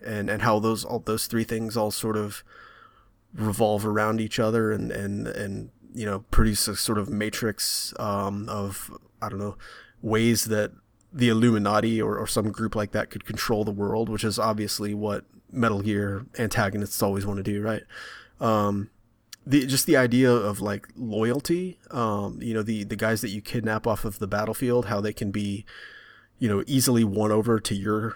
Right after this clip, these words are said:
cause by whether, whether it's, like, brainwashing or some other form of coercion, or,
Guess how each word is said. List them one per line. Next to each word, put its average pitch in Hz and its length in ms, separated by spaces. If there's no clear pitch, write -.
cause 113 560
by 104 580
whether, 110 180
whether 107 300
it's, - 220
like, 104 140
brainwashing 117 840
or 107 360
some - 200
other 214 160
form 110 240
of - 100
coercion, 113 720
or, 107 320